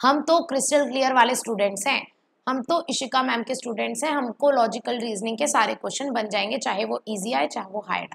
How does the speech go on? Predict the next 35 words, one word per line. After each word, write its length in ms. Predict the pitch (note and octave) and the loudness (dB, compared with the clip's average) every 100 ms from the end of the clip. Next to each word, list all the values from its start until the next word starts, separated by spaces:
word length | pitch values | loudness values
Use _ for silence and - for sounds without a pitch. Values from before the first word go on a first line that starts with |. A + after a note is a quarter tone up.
| - | -4
हार्ड 220 | F3 E3+ | -2 -2
आए, 80 | - - _ _ _ _ _ _ _ _ _ _ _ _ | -4 -12 _ _ _ _ _ _ _ _ _ _ _ _
ठीक 280 | - A#3+ - | -10 -8 -2
है। 140 | D#4 E4 - - - _ | -2 -2 -10 -18 -20 _
तो 100 | D#4+ G4 - - | 2 2 2 -2
अच्छे 260 | - - E4 | -2 -2 0
से 100 | F4+ | 0
प्रैक्टिस 420 | D#4+ C#4+ - C#4 | 2 0 0 -2
करो, 160 | - D#4 - | 2 2 2
अच्छे 260 | - - E4 | -2 -2 -2
से 120 | D4+ | -2
सॉल्व 320 | D4+ D#4 C4 B3+ | 2 4 4 2
करो, 180 | C4 D#4+ - | 0 0 4
टाइम 360 | D4+ B3+ E4 F#4 | 6 6 4 2
दो, 160 | D4+ D#4+ | 2 2
बन 220 | G#3+ B3+ | 2 2
जाएगा। 320 | A3+ G#3+ G3 G#3+ G#3+ G#3+ | 4 2 2 0 -4 0
Give, 240 | E4+ F4+ A#3+ | 2 2 2
when 200 | D4+ E4 | 2 2
you 80 | B3 | 0
give 180 | D#4+ - | -2 2
time 240 | D#4 D4+ D4+ | 4 4 2
to 140 | D#4+ | 0
any 140 | C#4 D4 | 0 0
topic, 340 | C4 A3 - A3+ | 2 2 -2 0
that 180 | C4 C#4+ - G3+ | 0 0 -4 2
gradually 640 | B3 A3 G3+ C4 C#4+ F4+ G4 - - - | 6 6 4 0 2 2 2 -4 -16 -6
becomes 420 | G#3+ - D4 E4 - C4+ | -4 2 2 2 -4 -2
easier, 500 | C4+ A#3 D4 C4 G3+ - - - - | 0 2 4 4 4 -2 -12 -12 -2
even 340 | D4 D#4 G4 G4+ | 2 4 4 4
if 100 | F#4+ | 2
it 60 | F#4 | 0
is 100 | C4 | 4
hard, 380 | A#3+ A3 G#3 F#3+ | 8 10 8 2
because 240 | A#3+ C#4 | -4 -2